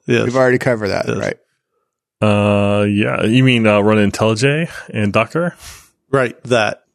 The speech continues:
Speaker 1: Yes.
Speaker 3: <laughs> Light theme? Heck yeah, man. Dark computer, light theme. <laughs>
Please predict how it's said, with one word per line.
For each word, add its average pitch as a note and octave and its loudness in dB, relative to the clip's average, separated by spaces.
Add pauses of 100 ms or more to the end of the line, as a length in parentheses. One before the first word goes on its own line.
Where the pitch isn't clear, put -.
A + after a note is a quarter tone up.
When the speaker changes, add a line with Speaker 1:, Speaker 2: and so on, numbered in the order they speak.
(120)
Speaker 1:
Yes. - -4 (600)
Speaker 3:
<laughs> - -16
Light G#2+ 2
theme? C3+ 0
Heck - -2
yeah, C3 0
man. A2+ -2 (1120)
Dark B2 2
computer, C#3 2
light B2 0
theme. G2 0 (720)
<laughs> - -18